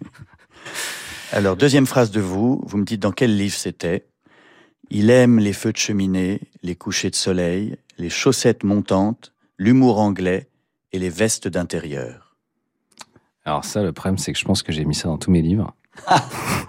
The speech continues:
Speaker 2: Euh,
Speaker 1: Dites-en un au hasard. C'est pas très grave, hein, c'est pas très grave. Si vous perdez, il n'y a pas de punition corporelle.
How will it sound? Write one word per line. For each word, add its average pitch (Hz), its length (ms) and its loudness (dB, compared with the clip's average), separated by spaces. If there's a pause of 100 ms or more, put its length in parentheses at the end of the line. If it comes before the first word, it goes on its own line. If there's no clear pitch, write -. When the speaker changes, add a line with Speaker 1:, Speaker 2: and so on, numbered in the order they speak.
(1900)
Speaker 2:
Euh, 90 580 4
Speaker 1:
Dites-en 117 360 4
un 117 140 8
au 113 80 6
hasard. 117 500 4 (540)
C'est - 120 -6
pas 165 120 2
très 147 160 2
grave, 113 320 2
hein, 101 120 2
c'est 104 140 -6
pas 98 100 -6
très - 140 -10
grave. 92 180 -2
Si - 120 -8
vous 95 100 -4
perdez, 104 300 -2
il - 20 2
n'y 101 80 2
a 90 40 -2
pas 98 140 -2
de 90 60 -8
punition 95 500 -2
corporelle. 85 680 -2